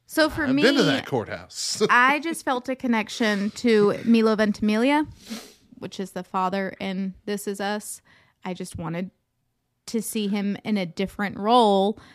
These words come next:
Speaker 1: and, like, had to watch it, had to keep watching it to see him as this father figure and
Speaker 2: What'd you
Speaker 1: not
Speaker 2: see him in
Speaker 1: as,
Speaker 2: before?
Speaker 1: um, Jess on Gilmore Girls.
Speaker 2: Oh, what?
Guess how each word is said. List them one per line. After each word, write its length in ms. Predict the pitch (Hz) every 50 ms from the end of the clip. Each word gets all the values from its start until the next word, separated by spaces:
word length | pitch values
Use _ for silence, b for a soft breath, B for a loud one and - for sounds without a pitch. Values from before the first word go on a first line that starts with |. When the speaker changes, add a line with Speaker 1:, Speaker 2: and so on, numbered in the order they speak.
| B B B -
Speaker 1:
and, 200 | 208 208 180 - _ _
like, 280 | - 202 190 180 - - _ -
had 360 | - - - 226 220 214 202 -
to 120 | 202 226
watch 320 | 208 202 180 180 - -
it, 200 | 202 - - -
had 340 | - 190 - 220 220 220 220
to 100 | - 233
keep 300 | - - 240 226 220 -
watching 380 | 214 208 190 196 - - 196 180
it 120 | 160 - -
to 140 | - 202
see 280 | 190 - - 196 185 185
him 180 | 185 180 185 180
as 240 | - 175 170 175 -
this 200 | - 170 - -
father 360 | _ - 311 330 311 269 233
figure 420 | 233 - 196 185 175 190 196 202
and 120 | - - 190
Speaker 2:
What'd 120 | - 190 202
you 40 | 202
Speaker 1:
not 140 | 196 190 143
Speaker 2:
see 40 | 110
him 40 | 107
in 40 | 98
Speaker 1:
as, 280 | 202 - 190 190 -
Speaker 2:
before? 220 | - 113 98 82 b b b b b b b b b b b -
Speaker 1:
um, 420 | 208 214 208 196 190 185 185 - - _ - 180 170 -
Jess 400 | - 202 185 170 180 175 - -
on 160 | 190 196 190
Gilmore 360 | 196 208 254 269 247 196 165
Girls. 440 | 151 - - - - - - - - _ _ _ _ _ _ _ _ _ _ -
Speaker 2:
Oh, 100 | 143 156
what? 680 | 135 101 95 104 117 151 214 269 277 - - - -